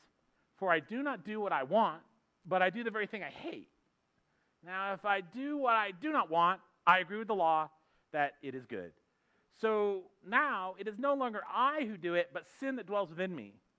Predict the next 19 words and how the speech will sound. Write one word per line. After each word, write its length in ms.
For 220
I 160
know 280
that 160
nothing 380
good 380
dwells 280
in 120
me, 200
that 180
is, 260
in 140
my 140
flesh." 300
Okay? 300
So, 300
now, 240
it's 180
this, 160